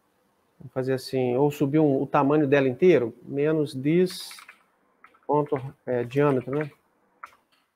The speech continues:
Esse aqui, né? Ali, a, aquela ali era a bolinha no centro, né?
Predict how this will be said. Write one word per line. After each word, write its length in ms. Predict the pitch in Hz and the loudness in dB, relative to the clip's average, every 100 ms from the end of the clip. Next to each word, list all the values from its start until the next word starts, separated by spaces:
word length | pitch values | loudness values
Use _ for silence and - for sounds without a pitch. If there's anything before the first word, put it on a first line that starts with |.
| _ | _
Esse 180 | 120 - | -14 -12
aqui, 220 | 170 - | -14 -10
né? 200 | - 139 - _ _ _ _ _ _ _ _ _ _ _ _ _ _ _ _ _ _ | -8 -8 -10 _ _ _ _ _ _ _ _ _ _ _ _ _ _ _ _ _ _
Ali, 180 | 127 131 | -2 2
a, 160 | 139 135 | 2 2
aquela 320 | 127 127 127 | 0 -2 -2
ali 80 | 131 | 0
era 180 | 151 | 2
a 40 | 156 | 2
bolinha 300 | 135 131 147 | 2 2 0
no 120 | 147 | -2
centro, 420 | - 120 120 | -6 -6 -6
né? 80 | 135 | -12